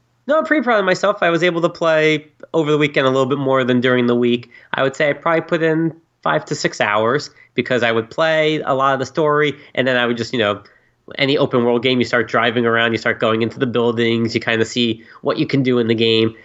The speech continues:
But for the most part, I tried to stick to the story. I wanted to see how far I could get with that. And then I did try a few of the, uh,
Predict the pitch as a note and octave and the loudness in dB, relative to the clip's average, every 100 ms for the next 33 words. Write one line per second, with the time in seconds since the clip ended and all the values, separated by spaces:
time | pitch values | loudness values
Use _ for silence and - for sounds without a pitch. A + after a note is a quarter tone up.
0 | - B2 B2 D#3+ E3+ A3 - F#3 D#3 D3 | -18 -4 -2 0 -2 -2 -2 -2 -2 -2
1 | D3+ C#3+ - - D3 - A2+ - - A2+ | -4 -4 -8 -4 -4 0 -2 -2 -2 0
2 | G#2 A2 A#2+ A#2 A2 G2+ G#2+ - A2 G#2 | 2 2 0 -2 -2 0 0 0 -2 -2
3 | A2+ A2 A2+ A#2 A#2+ C#3 - _ _ - | -4 -4 -4 -2 0 -2 -6 _ _ -6
4 | A#2+ A#2 A2+ A2 C3 - - B2+ B2 A#2 | -2 0 -2 0 -2 -2 0 0 0 -2
5 | B2+ B2+ A#2+ A2 A2+ A2+ A2 G#2 G#2 | -2 0 0 -2 0 0 2 2 2